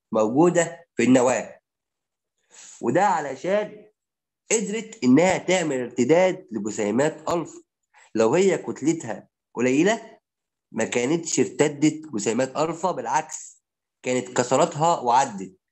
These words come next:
أو كانت خبطت فيها و-، وانحنت، إنما هنا ارتدت، ما، ما عدتش خالص، كأنك خبطت في حيطة. بالتالي معظم كتلة الز-، الن-، الذرة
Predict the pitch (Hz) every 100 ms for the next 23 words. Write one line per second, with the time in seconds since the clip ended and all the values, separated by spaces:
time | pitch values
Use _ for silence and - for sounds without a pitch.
0 | _ _ _ _ _ _ 120 - 131 165
1 | 165 151 165 180 175 - - 117 - -
2 | 104 107 98 - 139 98 - - _ _
3 | _ - 143 165 190 190 - 180 151 107
4 | 98 - 101 104 104 - 104 104 156 -
5 | 131 131 113 - 160 165 - 135 160 139
6 | - 127 - - _ _ _ _ - -
7 | - - - 190 190 135 165 180 127 107
8 | 98 180 180 101 98 98 98 - _ _
9 | _ 113 120 117 - - 117 - 156 175
10 | 190 214 -